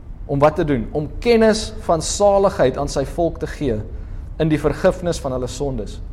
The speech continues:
Wat het ons reg mee begin, Jeremia drie vers vyftien?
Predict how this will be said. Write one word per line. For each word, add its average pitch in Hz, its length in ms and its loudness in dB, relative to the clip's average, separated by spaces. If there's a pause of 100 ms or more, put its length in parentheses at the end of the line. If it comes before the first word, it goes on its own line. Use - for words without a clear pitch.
(560)
Wat 147 160 0
het 214 100 0
ons 165 220 2
reg 190 300 -2
mee 185 100 0
begin, 170 280 0
Jeremia 151 360 2
drie 156 160 -4
vers 156 220 -2
vyftien? 139 380 -4